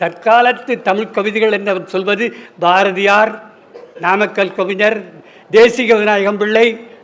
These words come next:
சுரபி என்ற ஒருவர். பாரதிதாசன் பேர் கிடையாது. பாரதிதாசன் இல்லை, ஆனால் சுரபி இருக்கிறார்,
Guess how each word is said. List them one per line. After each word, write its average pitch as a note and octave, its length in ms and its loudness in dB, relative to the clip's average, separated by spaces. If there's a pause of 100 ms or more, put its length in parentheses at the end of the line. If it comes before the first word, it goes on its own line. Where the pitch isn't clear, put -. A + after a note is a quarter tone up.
(400)
சுரபி C4 400 4
என்ற G#3 200 0
ஒருவர். D3+ 280 -2 (1000)
பாரதிதாசன் F3+ 520 -4
பேர் E3 160 -10
கிடையாது. C3+ 260 -14 (3000)
பாரதிதாசன் B3 720 6
இல்லை, C4+ 200 -2
ஆனால் B3+ 220 4
சுரபி D4 340 0
இருக்கிறார், G3 400 -2